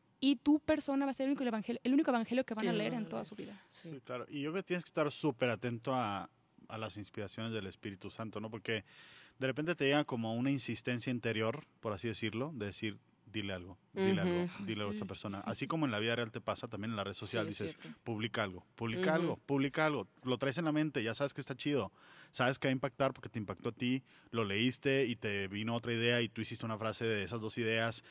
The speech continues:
Speaker 3: "Dilo, dilo, dilo, dilo, dilo".
Speaker 2: Ujú.
Speaker 3: O un evangelio que dices, "Este evangelio siento que si lo digo ahorita le va a llegar a muchas personas".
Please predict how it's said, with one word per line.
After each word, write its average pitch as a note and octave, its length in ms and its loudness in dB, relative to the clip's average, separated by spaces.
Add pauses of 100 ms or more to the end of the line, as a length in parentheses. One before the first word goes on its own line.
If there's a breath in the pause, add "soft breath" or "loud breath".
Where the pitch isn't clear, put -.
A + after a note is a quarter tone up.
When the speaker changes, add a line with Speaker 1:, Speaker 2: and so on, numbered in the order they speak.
(240 loud breath)
Speaker 3:
"Dilo, C3 300 6
dilo, B2+ 240 6
dilo, B2 200 6
dilo, B2 220 6
dilo". C3 260 6
Speaker 2:
Ujú. E3+ 380 -2
Speaker 3:
O A#2 320 4
un B2 160 2
evangelio B2+ 420 2
que B2 120 -2
dices, A#2 220 -2
"Este A2 200 -2
evangelio A#2+ 300 -2
siento B2 160 -4
que A#2 60 -6
si A#2+ 100 -4
lo G#2+ 80 0
digo A2+ 140 0
ahorita A#2+ 280 -2
le A#2 80 0
va G2+ 60 2
a G2+ 40 0
llegar G#2 240 0
a G#2+ 120 0
muchas G#2+ 280 -6
personas". A2+ 400 -6